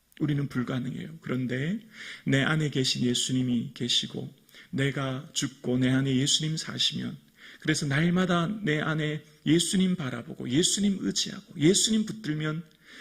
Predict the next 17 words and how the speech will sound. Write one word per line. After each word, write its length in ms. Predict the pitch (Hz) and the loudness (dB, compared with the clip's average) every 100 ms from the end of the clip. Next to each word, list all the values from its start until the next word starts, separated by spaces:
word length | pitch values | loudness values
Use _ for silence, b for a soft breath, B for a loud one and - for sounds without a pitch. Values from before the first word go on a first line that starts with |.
| B | B
예수님이 480 | 143 196 - 226 226 175 | 2 2 4 4 2 0
이끌어 280 | - 131 | -2 -2
가시면, 560 | 120 123 - 135 123 - - b b | 0 0 0 0 -2 -6 -14 b b
예수님이 440 | 131 139 135 139 | 2 4 2 0
나를 300 | 135 127 135 | 0 -2 -2
주장하시면 800 | 131 131 139 127 127 - 127 117 - B B | -4 -2 0 0 -2 -2 -2 -2 -8 B B
내 260 | 147 160 160 | -2 0 -2
박해하는 480 | 160 - - 151 151 | -6 -8 -4 -4 -2
자를 260 | 160 147 | -2 -2
축복하게 680 | 147 - - - - 131 - | -4 -8 -10 -10 -12 -10 -10
되고 320 | - - - 156 | -12 -12 -14 -4
내 140 | 156 | 2
원수를 520 | 160 160 160 - 175 165 | 4 4 2 2 2 2
사랑하게 500 | 147 139 139 - - | 0 -4 -4 -6 -10
되고, 340 | - - - B B B B | -12 -12 -16 B B B B
그러니까 200 | 196 180 | 0 2
이게 520 | 165 160 233 - - | 2 2 0 0 -8